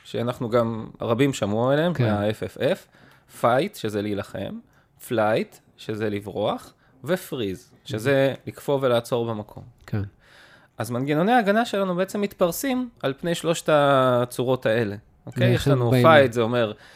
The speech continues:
Speaker 1: אה, להתווכח, להתנגח, להעביר ביקורת,
Speaker 2: מהמם.
Speaker 1: להאשים, אה, להטיל כל מיני סנקציות, להעניש, אה,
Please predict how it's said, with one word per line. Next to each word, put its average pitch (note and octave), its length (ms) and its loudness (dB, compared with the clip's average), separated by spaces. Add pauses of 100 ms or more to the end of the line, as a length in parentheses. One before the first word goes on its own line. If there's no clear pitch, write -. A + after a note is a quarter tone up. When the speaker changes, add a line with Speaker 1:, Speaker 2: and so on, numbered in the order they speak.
(200)
Speaker 1:
אה, G2+ 260 0
להתווכח, B2 880 2
להתנגח, B2 840 4
להעביר G2+ 320 -2
ביקורת, C#3+ 720 2
Speaker 2:
מהמם. G#2 120 0
Speaker 1:
להאשים, C3+ 600 -2 (400)
אה, G#2 240 -2
להטיל G#2 280 -2
כל A#2+ 160 -4
מיני G#2+ 200 -4
סנקציות, E3 760 0
להעניש, C#3 800 -4
אה, G#2+ 60 -2